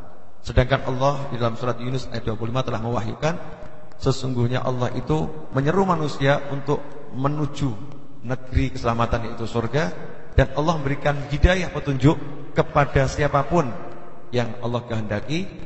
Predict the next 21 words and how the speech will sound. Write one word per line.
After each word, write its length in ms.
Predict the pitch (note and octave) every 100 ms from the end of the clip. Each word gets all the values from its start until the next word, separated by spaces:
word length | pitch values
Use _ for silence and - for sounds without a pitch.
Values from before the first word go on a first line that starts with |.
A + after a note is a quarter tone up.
| -
menuju 800 | B2+ C#3 C#3+ C#3+ E3 C3 G2 -
jalan 320 | G#2+ A#2 A#2
yang 200 | G#2 A2+ - -
lurus. 440 | G2 F#2+ F2 - - - - - - _ _ _ _ _ _ _ _
Seharusnya 920 | - D3+ C#3 C#3 F#3 C#3 C#3 A2 B2+ F3+ - - - - - - -
kita 280 | - C3+
itu 120 | C3 D3+
berkata, 520 | A#2+ B2+ A#2+ C#3 - - - -
"Tugas 400 | - - B2 -
saya 240 | A#2+ C3 C#3
mengingatkan, 560 | C3 A2+ - E2 - -
aliyat 320 | B2 C#3 C3
tadkir. 320 | A2+ - F#2+ D#2+ - - - - _ _ _
Tugas 380 | - A2+ A#2 -
saya 160 | A2+ C3
cuman 560 | A#2+ B2+ C#3+ - - G2+
mengingatkan. 640 | A2+ B2 A#2 A2+ - G2 D#2+ - - - - - -
Allah 200 | C3 D3+
nanti 240 | C3 A#2+ -
ngasih 260 | G#2 G#2 G2
hidayah." 240 | D#2 D2+